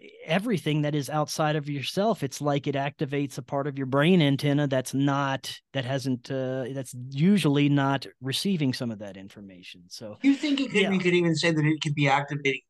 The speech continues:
Speaker 2: junk D N A, or do you think you have to go steps above to do something like that?
Speaker 1: I
Speaker 2: Like
Speaker 1: couldn't tell you that one, man. All I know is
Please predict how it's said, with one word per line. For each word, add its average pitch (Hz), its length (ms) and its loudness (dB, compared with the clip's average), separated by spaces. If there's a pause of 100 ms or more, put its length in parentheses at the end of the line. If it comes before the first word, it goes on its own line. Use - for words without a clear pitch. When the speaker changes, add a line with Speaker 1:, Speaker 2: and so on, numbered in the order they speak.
Speaker 2:
junk 139 300 0
D 135 80 0
N 120 120 0
A, 123 140 2
or 135 120 4
do 135 60 -8
you 143 80 -6
think 156 220 -2
you 143 140 2
have 131 100 -2
to 135 180 -16
go 123 120 -2
steps - 340 -6
above 113 400 -4
to - 140 -20
do 113 160 -10
something 120 260 -10
like 110 240 -10
that? 87 180 -6 (140)
Speaker 1:
I 156 120 0
Speaker 2:
Like 180 120 0
Speaker 1:
couldn't 196 300 0
tell 196 200 0
you 175 120 -2
that 175 200 0
one, 147 140 -6
man. 147 200 -6
All 185 200 0
I 233 120 0
know 196 320 -2
is 151 540 -8